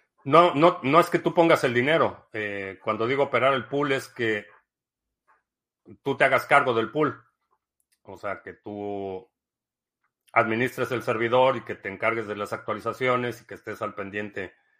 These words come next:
de los grupos de operadores del pool del protocolo y que,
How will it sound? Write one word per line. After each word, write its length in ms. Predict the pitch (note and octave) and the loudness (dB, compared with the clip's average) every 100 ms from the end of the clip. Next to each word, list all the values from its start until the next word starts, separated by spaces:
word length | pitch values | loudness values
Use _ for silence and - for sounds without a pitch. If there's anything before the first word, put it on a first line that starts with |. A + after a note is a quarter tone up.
| _ _ _ _ _ _ _ _ _ _ _ | _ _ _ _ _ _ _ _ _ _ _
de 320 | A2+ G#2 G2+ | -6 -2 -2
los 240 | G#2+ G2 | -2 -6
grupos 420 | A2+ C3+ C#3 C3 A2 | 0 0 2 0 0
de 80 | |
operadores 440 | A2 G#2+ G#2 A#2 A2+ | -2 0 -2 -2 -4
del 200 | A#2 - | -8 -8
pool 220 | B2 B2 | -4 -2
del 160 | A2+ G#2 | -4 -4
protocolo 680 | A2 B2+ B2 C3+ C3+ C#3+ | -6 -4 2 4 4 2
y 140 | A#2+ - | 0 -8
que, 400 | G#2 F#2+ F#2 | -10 -10 -12